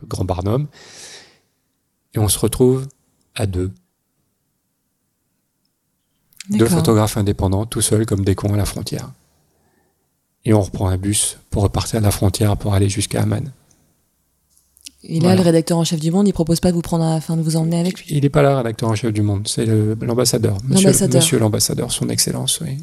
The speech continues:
Speaker 1: J'ai beaucoup de
Speaker 2: Et
Speaker 1: respect
Speaker 2: lui,
Speaker 1: pour
Speaker 2: il
Speaker 1: tous
Speaker 2: dit
Speaker 1: ces
Speaker 2: pas,
Speaker 1: gens.
Speaker 2: mais on te propose pas de
Speaker 1: J'ai, j'ai, j'ai jamais eu d'aide, qui que ce soit, au niveau, euh, de,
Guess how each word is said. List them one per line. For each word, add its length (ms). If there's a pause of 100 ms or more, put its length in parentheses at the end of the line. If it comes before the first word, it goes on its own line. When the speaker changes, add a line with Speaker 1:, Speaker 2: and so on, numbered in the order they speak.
(100)
Speaker 1:
J'ai 120
beaucoup 260
de 40
Speaker 2:
Et 40
Speaker 1:
respect 260
Speaker 2:
lui, 80
Speaker 1:
pour 100
Speaker 2:
il 60
Speaker 1:
tous 60
Speaker 2:
dit 80
Speaker 1:
ces 60
Speaker 2:
pas, 400
Speaker 1:
gens. 140
Speaker 2:
mais 640 (140)
on 80
te 100
propose 360
pas 200
de 500 (320)
Speaker 1:
J'ai, 200
j'ai, 400
j'ai 260
jamais 300
eu 120
d'aide, 400
qui 160
que 80
ce 80
soit, 220
au 100
niveau, 320
euh, 400
de, 560